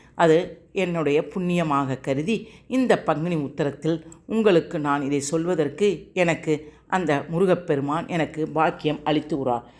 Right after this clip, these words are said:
அளித்துள்ளார். இதை, இதை அனைவரும் கேட்டு பயன்பெறுமாறு வேண்டிக் கொள்கிறேன். இன்னொரு சிறப்பு ஒன்று உண்டு. பங்குனி, பங்குனி உத்தரத்தன்று காலையில் பால-, முருகப்பெருமானுடைய, முருகப்பெருமானுக்கு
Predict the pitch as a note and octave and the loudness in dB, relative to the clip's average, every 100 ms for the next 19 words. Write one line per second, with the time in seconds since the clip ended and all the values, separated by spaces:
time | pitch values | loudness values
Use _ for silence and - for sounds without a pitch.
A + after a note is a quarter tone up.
0 | - - G3 G3+ D3 C3+ C3 B2+ - - | -4 2 2 2 -6 -4 -6 -8 -12 -14
1 | - F3+ E3+ - E3 E3 - D3+ F3 E3+ | 0 4 4 4 2 2 0 0 0 0
2 | D3+ C3 - E3+ - B3+ - - - C3+ | 0 -2 0 -2 0 -6 -6 -18 -4 0
3 | C#3 C#3+ D#3 D3+ E3 F3 A3+ - - _ | 0 2 2 2 0 -2 -2 -4 -14 _
4 | F3+ F3+ C#3+ C3+ - A#2 A2+ A2+ G#2+ - | 0 2 2 -4 -4 -6 -4 -6 -6 -6
5 | C4 B3+ C4+ C4+ A#3+ G#3+ - A3 A3 E3+ | -2 2 4 6 6 6 4 4 2 0
6 | D#3+ D3 F#3 F#3 C#3 C#3+ - - - - | 0 0 -2 0 -2 -4 -8 -14 -20 -4
7 | C4+ C4+ C#4 B3 A#3+ - - A#3+ C4 A#3+ | 0 2 4 2 0 -4 -2 2 4 4
8 | G3 F#3+ G3 E3+ - D3+ D#3 D3+ - G#3 | 2 0 2 2 2 0 0 -2 0 4
9 | E3 D3 C3+ F#3 - - - G#3 G3+ G#3 | 4 4 2 -2 -4 -20 -6 2 4 6
10 | F#3+ F#3 A3+ A3+ - F#3 E3 D#3+ D3+ D3 | 4 2 2 2 4 2 2 2 2 2
11 | D3 - F3 G3 A#3+ A#3+ F3 D3 C#3+ C#3+ | 2 0 -2 2 2 4 0 2 0 -2
12 | C3+ A3+ | 0 0